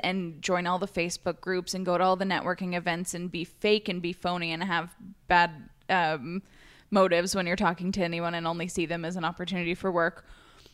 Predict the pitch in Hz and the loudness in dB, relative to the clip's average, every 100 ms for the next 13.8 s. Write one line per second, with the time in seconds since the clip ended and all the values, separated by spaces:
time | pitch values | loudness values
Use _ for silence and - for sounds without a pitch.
0 | - _ 233 269 254 233 214 208 202 220 | -20 _ 6 8 8 6 6 2 2 0
1 | 214 214 175 170 180 175 170 170 185 185 | 0 0 -2 -2 -2 -2 -4 0 2 2
2 | 185 170 156 180 - 180 185 175 - 185 | 2 2 2 0 -6 -4 -2 -2 0 2
3 | 170 175 180 175 170 180 175 175 170 165 | 2 0 0 0 2 0 -2 0 -2 -2
4 | 170 170 165 165 165 160 - 170 - 175 | -4 -2 0 0 0 -2 -4 -8 -2 -2
5 | 175 175 202 180 175 175 175 165 170 - | 0 -2 -2 -2 -2 -2 -2 -2 -2 -2
6 | 156 - 165 156 180 170 165 165 160 160 | -2 -2 -4 -4 -6 -6 -6 -6 -4 -4
7 | 170 185 185 185 190 190 180 170 175 180 | -2 0 0 -2 -4 -2 0 0 0 -4
8 | - - - 196 196 196 196 185 190 185 | -8 -20 -4 -4 -2 0 2 2 2 2
9 | 180 190 175 175 175 190 175 175 - _ | 2 0 0 -2 0 -4 -4 -6 -12 _
10 | _ _ _ _ - - 220 202 175 202 | _ _ _ _ -20 -4 0 0 2 2
11 | 190 180 185 - - _ - - _ _ | 4 4 2 0 -20 _ -20 -20 _ _
12 | _ 202 202 214 208 - 190 202 208 196 | _ -6 0 4 4 4 0 2 0 0
13 | 196 - - 196 214 190 190 180 | 0 -6 -4 -2 -2 -2 -4 -6